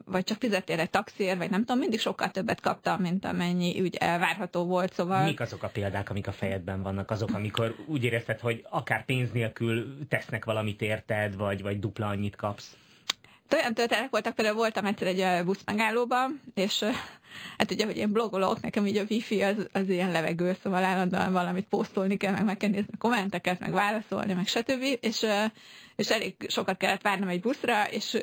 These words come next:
Speaker 1: úgy éreztem, hogy én megőrülök wifi nélkül, és, ö, és nem volt semmi nyílt, ö, hálózat, és oda mentem egy, egy egyenruháshoz, hogy,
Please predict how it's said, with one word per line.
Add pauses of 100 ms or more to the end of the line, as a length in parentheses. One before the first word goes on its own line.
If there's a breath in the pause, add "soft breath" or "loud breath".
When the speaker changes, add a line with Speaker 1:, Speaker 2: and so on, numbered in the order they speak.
Speaker 1:
úgy
éreztem,
hogy
én
megőrülök
wifi
nélkül, (100)
és,
ö, (800 loud breath)
és
nem
volt
semmi
nyílt,
ö, (220)
hálózat,
és
oda
mentem
egy,
egy
egyenruháshoz,
hogy,